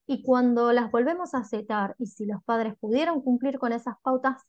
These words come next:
notamos cambios y retroceden, como lo vimos también en el caso clínico. Y entonces, evitar el consumo de soja directo, como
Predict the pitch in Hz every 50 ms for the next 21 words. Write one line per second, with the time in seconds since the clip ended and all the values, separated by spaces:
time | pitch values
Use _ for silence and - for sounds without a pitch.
0 | _ - 240 233 233 233 240 302 320 311 285 - - - - 196 190 180 180 196
1 | 196 196 - - - 226 208 226 214 208 208 214 202 202 - - 247 220 196 190
2 | 190 185 170 - 208 202 202 202 202 202 208 208 233 240 247 247 262 254 254 -
3 | 208 220 220 226 233 247 240 220 202 202 - 208 208 - 208 202 202 202 190 190
4 | 190 185 - - - - _ _ _ _ _ _ _ _ _ _ _ _ _ _
5 | _ _ _ _ _ _ _ _ _ _ _ _ _ _ _ - - 285 285 285
6 | 294 277 285 277 254 226 - - 208 190 196 - - 247 226 233 233 226 320 349
7 | 359 330 254 - 269 247 247 233 240 - 262 254 247 240 220 220 208 208 - 240
8 | 247 - 254 233 214 208 214 208 226 240 277 277 285 _ - 247 208 196 - 214
9 | 208 208 202 202 196